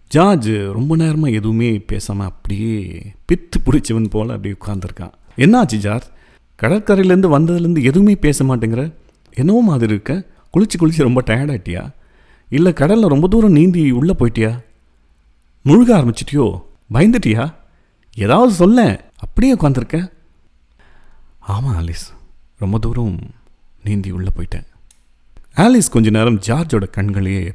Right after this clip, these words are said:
பார்த்துக்கிட்டே இருந்தா. "சரி விடு, இனிமே அது மாதிரி பண்ணாத என்ன?" "சரி ஆலிஸ்" அப்படின்னு சொல்லிட்டு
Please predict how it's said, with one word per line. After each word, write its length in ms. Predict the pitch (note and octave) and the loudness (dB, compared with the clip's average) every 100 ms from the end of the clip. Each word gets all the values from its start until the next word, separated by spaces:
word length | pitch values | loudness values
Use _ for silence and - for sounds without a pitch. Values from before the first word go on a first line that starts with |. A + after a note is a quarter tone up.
| - | -8
பார்த்துக்கிட்டே 340 | F2+ - F2 | -8 -8 -8
இருந்தா. 360 | F#2+ F2+ F2 - _ - | -6 -6 -10 -14 _ -20
"சரி 260 | - F#2+ G2+ | -10 -6 -4
விடு, 240 | G2+ D#3+ D#3 F#2+ - _ | 0 2 2 -2 -12 _
இனிமே 320 | - G#2 A2+ C3+ | -8 -4 -2 0
அது 140 | A#2 | 0
மாதிரி 400 | A#2 A#2+ G#2+ F#2+ - | 2 2 0 -2 -4
பண்ணாத 340 | G#2 A2 - | -4 -4 -4
என்ன?" 300 | F#2 G#2 F2+ - _ _ _ _ _ _ _ _ - | -6 -6 -6 -12 _ _ _ _ _ _ _ _ -20
"சரி 340 | - - C3+ C#3+ | -14 -4 -2 -2
ஆலிஸ்" 300 | F2+ E2+ - _ _ _ D#3+ | -2 -8 -14 _ _ _ 0
அப்படின்னு 240 | E3+ E3 | 2 2
சொல்லிட்டு 640 | C#3+ A2 - E3 B2+ G2 | 0 -4 -2 -4 -6 -8